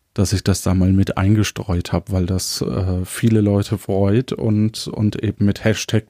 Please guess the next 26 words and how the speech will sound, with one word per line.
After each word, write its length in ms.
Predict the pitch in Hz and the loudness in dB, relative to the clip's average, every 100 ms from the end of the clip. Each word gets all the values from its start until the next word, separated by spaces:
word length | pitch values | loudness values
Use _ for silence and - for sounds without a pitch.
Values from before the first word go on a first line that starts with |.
| - | -6
Cyan 560 | - 120 117 107 104 - - _ _ - | 0 2 4 2 0 -4 -18 _ _ -2
ganz 320 | 110 104 - | 2 2 0
gern, 480 | 107 98 104 110 107 | 0 2 4 2 0
äh, 400 | - 107 104 101 | -2 -2 0 0
auf 220 | 101 - | -2 -6
Twitter 560 | - - 110 120 101 98 | -6 -2 0 2 2 2
auch 240 | 95 - | -2 -4
gepostet 640 | - - 101 110 - 117 117 | -4 -2 0 0 0 0 2
wird. 280 | 113 113 - _ _ _ _ _ - | 2 0 -6 _ _ _ _ _ -4
Und, 720 | 104 101 101 98 - - 113 - | 0 2 2 0 -2 -6 -6 -4
äh, 520 | 98 95 95 95 101 - - - | 0 2 2 2 0 -2 -6 -6
als 240 | - 104 107 | -2 -2 2
letztes 500 | 104 - - 107 - | 0 0 -2 0 2
sehe 200 | 104 104 | 2 2
ich 120 | 113 | 0
gerade, 460 | 101 95 95 101 | -2 0 2 2
hat 160 | 95 - | 0 -2
Erik 480 | - 107 110 98 - | 0 2 2 0 0
noch 220 | 95 - | -4 -2
was, 340 | 98 - - | -4 -4 -6
äh, 400 | - - 104 92 92 | -6 -4 -2 -2 -2
mit 540 | - 104 - - - - - | 0 0 -2 -8 -8 -6 -6
Z-, 180 | - - - | -4 -6 -2
Hashtag 460 | 107 - - 98 _ - | -2 -2 -2 -4 _ 0
Cyan 380 | 117 107 101 | 4 4 4
getwittert. 640 | 101 95 - 107 - 101 - | 0 -2 -2 -2 0 -4 -4